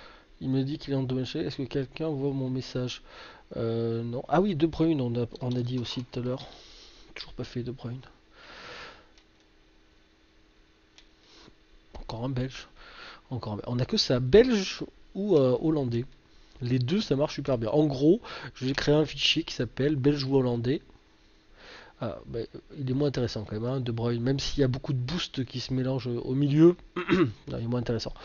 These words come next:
Pas assez intéressant, je prends pas beaucoup trop. J'ai même pas besoin de taper pour vérifier. Je commence à savoir à peu près, euh, c'est quand même moi qui ai fait le tableau, donc je sais à peu près quand c'est intéressant ou pas.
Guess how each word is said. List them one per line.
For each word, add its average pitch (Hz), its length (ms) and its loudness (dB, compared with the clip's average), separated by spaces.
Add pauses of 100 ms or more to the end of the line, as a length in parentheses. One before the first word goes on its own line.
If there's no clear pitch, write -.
(500)
Pas 156 100 6
assez 156 180 4
intéressant, 147 640 4 (100)
je 135 220 -2
prends 139 240 -4
pas 135 180 2
beaucoup 131 280 -6
trop. - 340 -2 (420)
J'ai 113 80 -2
même 127 140 0
pas 147 80 2
besoin 139 180 2
de 127 140 0
taper 131 320 -2
pour 120 180 -6
vérifier. 123 640 0
Je - 140 -12
commence 131 360 -6
à 120 40 -4
savoir 131 280 0
à 123 60 0
peu 120 140 -8
près, 135 280 -2
euh, 120 80 -2 (140)
c'est - 160 -12
quand 120 100 -4
même 113 80 -2
moi 117 100 -2
qui 127 120 -4
ai - 20 2
fait 113 80 -2
le 110 60 -4
tableau, 135 300 2
donc 110 180 -6
je 113 80 -4
sais - 120 -6
à 120 40 -2
peu - 120 -6
près 135 220 -2 (440)
quand 135 140 -4
c'est 131 180 -2
intéressant 123 420 -2
ou 117 80 -6
pas. 143 260 2